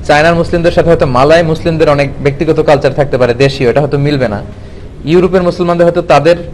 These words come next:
লোকালিটিতে কিছু কালচার থাকতে পারে, এটা হয়তো আমাদের সাথে যাবে না। এই সবগুলো কালচার যদি ইসলামের সাথে কন্ট্রাডিক্ট না করে, আমরা এগুলো নিতে পারি। আমাদের বাংলাদেশে ঈদ মুবারক বললে আমরা যে ভালোবাসাটা আসে, অন্য কোনো শব্দ দিয়ে আমরা এটা বলতে পারবো না। মানে ঈদ আসবে, ঈদ মুবারক বলবো না,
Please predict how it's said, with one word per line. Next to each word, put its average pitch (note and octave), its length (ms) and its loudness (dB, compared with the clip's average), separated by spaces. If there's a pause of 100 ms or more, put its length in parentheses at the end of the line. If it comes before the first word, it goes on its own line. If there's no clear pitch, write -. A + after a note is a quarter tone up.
(200)
লোকালিটিতে D3 540 0
কিছু D#3+ 200 -4
কালচার C#3 380 2
থাকতে D3 200 -2
পারে, D3 140 0
এটা C#3+ 100 0
হয়তো D3+ 160 0
আমাদের C3+ 260 2
সাথে C3 220 -2
যাবে G2+ 240 2
না। F#2 80 -10 (640)
এই C3 100 -2
সবগুলো E3+ 440 0
কালচার D3+ 380 2
যদি C3+ 180 -2
ইসলামের D#3+ 280 -2
সাথে F3 160 0
কন্ট্রাডিক্ট F3 420 -2
না F3 100 2
করে, F#3+ 180 2
আমরা B2+ 200 2
এগুলো A#2 180 0
নিতে B2 220 -4
পারি। F#2 180 -2
আমাদের C3 260 0
বাংলাদেশে D#3 520 0
ঈদ D#3+ 100 -2
মুবারক F3 440 2
বললে F#3 220 2
আমরা D3+ 220 0
যে C#3 180 0
ভালোবাসাটা D3 560 2
আসে, C3+ 280 -2 (720)
অন্য F#3+ 240 0
কোনো F#3+ 180 -2
শব্দ D3+ 220 -2
দিয়ে D3 160 0
আমরা A#2+ 140 0
এটা A#2 100 0
বলতে A#2 220 -4
পারবো F#2+ 260 -6
না। F2 140 -12
মানে B2 220 -8
ঈদ F#3+ 220 0
আসবে, F#3 320 2
ঈদ D#3+ 200 0
মুবারক F#3 340 4
বলবো E3+ 280 2
না, A#2 180 -4